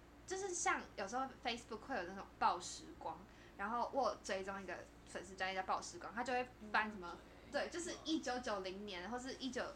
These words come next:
一九八几年那时候的报纸，你就感觉随便一张照片，那个照片底下的人跟交通跟都市整个流动的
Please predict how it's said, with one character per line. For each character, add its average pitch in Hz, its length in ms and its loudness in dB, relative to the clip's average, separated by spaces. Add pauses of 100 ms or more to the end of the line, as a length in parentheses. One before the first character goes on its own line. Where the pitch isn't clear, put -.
(140)
一 254 80 -4
九 208 220 0 (160)
八 220 180 8
几 339 260 -6
年 - 180 -10
那 247 140 0
时 - 140 -2
候 196 80 4
的 180 120 -4
报 - 280 4
纸， - 120 -12 (280)
你 285 60 -4
就 494 80 2
感 240 200 2
觉 208 80 -2
随 226 220 -2
便 302 160 2
一 294 60 -2
张 311 180 0
照 262 160 6
片， 262 220 -2
那 285 100 -4
个 202 180 -4 (960)
照 320 160 6
片 254 260 -2
底 349 140 -8
下 240 220 2
的 196 80 -6 (160)
人 180 340 -4
跟 220 340 -2 (240)
交 220 280 6
通 214 340 -2
跟 214 240 0
都 226 240 -4
市 208 200 -6
整 180 120 -10
个 165 80 -10 (400)
流 190 200 -2
动 226 160 0
的 190 100 -6